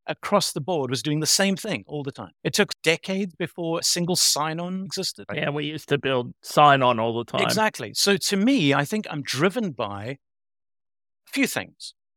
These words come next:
Speaker 1: What are the axioms here? What are the core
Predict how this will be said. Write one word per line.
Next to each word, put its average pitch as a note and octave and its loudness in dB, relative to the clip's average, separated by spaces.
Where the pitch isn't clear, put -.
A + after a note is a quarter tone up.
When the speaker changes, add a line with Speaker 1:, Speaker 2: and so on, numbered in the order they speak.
Speaker 1:
What D3+ 4
are B3+ 8
the A3+ -4
axioms A2+ -4
here? - -14
What F#3 -2
are C#4 0
the C4 -4
core G3+ 0